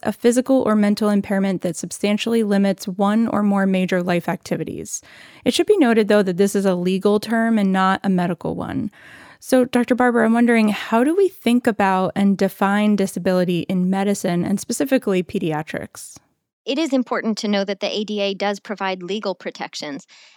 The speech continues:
Speaker 2: and that's why it's important to have that legal definition. From a medical perspective, we think a lot about the International Classification of Functioning, Disability, and Health from the World Health Organization.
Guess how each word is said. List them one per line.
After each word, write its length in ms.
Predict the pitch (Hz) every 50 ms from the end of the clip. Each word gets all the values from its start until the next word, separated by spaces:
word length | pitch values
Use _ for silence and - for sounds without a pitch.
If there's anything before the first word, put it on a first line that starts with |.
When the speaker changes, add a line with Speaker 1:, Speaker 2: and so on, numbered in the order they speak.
| _
Speaker 2:
and 480 | - 220 202 196 196 190 190 190 202 - -
that's 200 | 220 202 - -
why 120 | 208 196
it's 120 | 196 190
important 300 | 202 196 - 208 - - -
to 120 | 202 - - _
have 300 | 214 - 240 233 226 208
that 180 | 208 190 170 -
legal 300 | 185 202 240 220 208 175
definition. 640 | - 151 175 - 131 113 - - - - 196 240 - _ _ _ _ - _ _ _
From 260 | - - 277 262 240
a 60 | 208
medical 400 | 208 226 294 359 - - 208 196
perspective, 680 | - 190 170 - - 143 - - 175 156 160 165 - - - _
we 160 | - 254 294 294
think 240 | - - 294 269
a 60 | 262 247
lot 180 | 226 226 233
about 320 | 240 220 214 202 196 190 - -
the 160 | - 208 190 - -
International 720 | 214 226 - 240 233 226 196 196 202 - 240 214 196 196
Classification 880 | - - 190 185 185 - 180 - 180 - - 175 160 - - 196 180 175
of 100 | 175 -
Functioning, 600 | - 214 202 196 - - 202 202 185 185 185 185
Disability, 680 | - 190 185 - 196 185 190 180 180 175 170 170 165
and 140 | 160 165 160
Health 380 | - 233 214 185 165 - - -
from 220 | - - 214 208
the 100 | 202 196
World 240 | 196 208 208 208 196
Health 240 | 190 220 220 - -
Organization. 760 | 170 170 156 170 175 170 - - - - - - - -